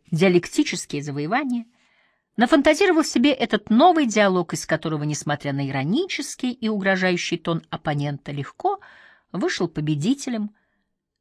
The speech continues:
в чём может убедиться каждый, кто внимательно перечтёт предыдущий абзац. И сделал это столь убеждённо, что даже смог сперва солгать себе самому,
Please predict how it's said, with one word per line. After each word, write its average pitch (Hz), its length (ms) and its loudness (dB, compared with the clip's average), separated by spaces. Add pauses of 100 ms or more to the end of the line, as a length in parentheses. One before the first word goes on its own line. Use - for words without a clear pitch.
в - 100 -18
чём 381 180 2
может 170 220 2
убедиться 165 460 -2
каждый, 240 540 2
кто 214 300 0
внимательно 175 880 0
перечтёт 269 600 -2
предыдущий 143 680 -6
абзац. 135 640 -8 (1800)
И 269 340 4
сделал 269 800 6
это 277 460 2 (240)
столь - 500 2
убеждённо, 220 920 2
что - 220 -2
даже 254 300 2
смог 247 300 2
сперва 226 400 4
солгать 208 480 4
себе 175 300 0
самому, 175 540 0